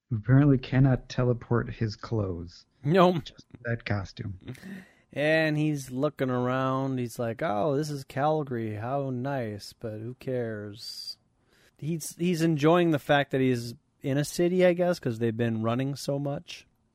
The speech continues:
Speaker 2: And he hasn't felt this way since Winseldorf.
Speaker 1: Where he was chased. That was, that was his first appearance in Giant Size X-Men number one. He also comments that his,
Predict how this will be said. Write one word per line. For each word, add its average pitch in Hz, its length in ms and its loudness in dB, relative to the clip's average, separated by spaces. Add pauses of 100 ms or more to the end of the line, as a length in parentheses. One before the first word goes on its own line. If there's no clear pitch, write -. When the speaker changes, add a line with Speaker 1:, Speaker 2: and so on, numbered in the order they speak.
(1040)
Speaker 2:
And 113 120 -6
he 117 80 -2
hasn't 113 280 -4
felt 123 320 -2
this 120 220 -6
way 120 200 -2
since 113 340 -10
Winseldorf. 139 1120 -4 (2250)
Speaker 1:
Where 104 320 -2
he 92 220 -8
was 92 300 -8
chased. - 500 -4 (120)
That 104 180 0
was, 101 340 -4
that 117 100 0
was 104 160 0
his 104 120 -6
first - 300 -2
appearance 110 380 0
in 104 100 4
Giant 107 340 2
Size 104 240 0
X-Men 113 420 0
number 101 220 2
one. 98 320 0 (460)
He 123 160 4
also 131 420 6
comments 120 580 4
that 113 180 2
his, 104 600 -2